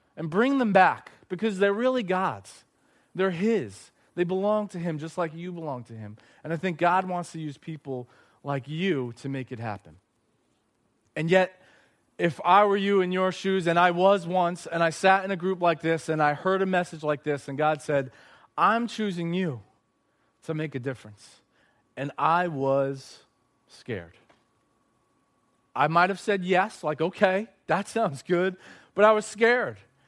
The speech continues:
and a little nervous and often discouraged. And a verse like this can really make a difference if this is something you want to say yes to.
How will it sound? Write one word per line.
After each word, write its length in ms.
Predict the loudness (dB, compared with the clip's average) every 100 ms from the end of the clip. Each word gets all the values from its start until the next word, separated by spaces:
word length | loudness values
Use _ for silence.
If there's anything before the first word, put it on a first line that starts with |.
| _ -4
and 260 | 0 0 0
a 60 | 0
little 280 | 2 2 4
nervous 580 | 4 2 -2 -14 -20 -6
and 200 | -2 0 4
often 400 | 4 4 0 -6
discouraged. 720 | -6 -6 0 2 0 -4 -16 -20 -20 _
And 160 | 0 2
a 60 | 2
verse 360 | 2 0 0
like 220 | -2 -2
this 480 | -2 -2 -2 -8 -20 _ _ _ _
can 140 | -10
really 800 | -6 -2 0 0 0 -4 -4 -8 -10
make 240 | -8 -6
a 40 | -6
difference 600 | -6 -8 -14 -16 -20 _ _ _
if 120 | -18 -12
this 320 | -6 -6 -6
is 120 | -12
something 400 | -10 -10 -10 -10
you 120 | -8
want 200 | -8 -10
to 40 | -10
say 140 | -10
yes 380 | -8 -8 -10 -18
to. 120 | -20